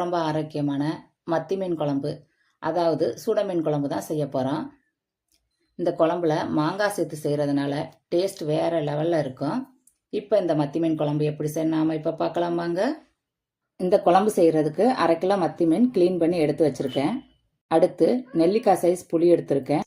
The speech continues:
இதுல தண்ணி ஊத்தி பத்து நிமிஷம் ஊற வச்சு கரைச்சி எடுத்து வச்சுக்கோங்க. இது ஒரு ஓரமா இருக்கட்டும். அடுத்து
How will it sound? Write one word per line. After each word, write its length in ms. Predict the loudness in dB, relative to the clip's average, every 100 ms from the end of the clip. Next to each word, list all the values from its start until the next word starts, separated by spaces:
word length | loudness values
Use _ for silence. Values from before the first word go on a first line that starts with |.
| 2
இதுல 200 | 4 4 4
தண்ணி 240 | 2 0 -2
ஊத்தி 220 | -2 -2 -2 -2 -2
பத்து 240 | -2 0 2
நிமிஷம் 320 | 2 2 0 2
ஊற 160 | 2 4 2
வச்சு 240 | 0 0 0 -2 _ _ _ 2
கரைச்சி 300 | 4 4 4 4
எடுத்து 200 | 4 2
வச்சுக்கோங்க. 520 | 2 0 2 2 0 -2 -8 _ _ -20 _ _ _ _ _ 2
இது 80 | 8 8
ஒரு 100 | 8 6
ஓரமா 260 | 4 2 0
இருக்கட்டும். 440 | -4 -4 -2 -2 -4 -12 _ _ _ _ _ _ _ _ _ _ _ _ _ _ _ 4
அடுத்து 240 | 4 6